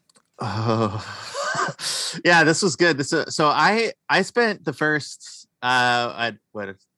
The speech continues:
twelve years of my career teaching, uh, at a school that was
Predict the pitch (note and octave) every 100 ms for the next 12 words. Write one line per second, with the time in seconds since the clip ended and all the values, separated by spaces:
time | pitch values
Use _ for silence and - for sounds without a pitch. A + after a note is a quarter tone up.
0 | _ - C3+ C3 B2 A2+ G#2+ A2 G#2 G#2+
1 | G#2+ G#2 G#2 - A2 G#2+ G#2 G#2+ - A#2
2 | - G#2+ G#2 G#2 G#2 - _ _ _ _
3 | _ _ _ _ _ _ _ B2 A2+ G#2
4 | - D3 E3+ F3 - - C#3+ C#3+ C3+ C3+
5 | A#2+ A2+ A2+ A2 A2 A2 A2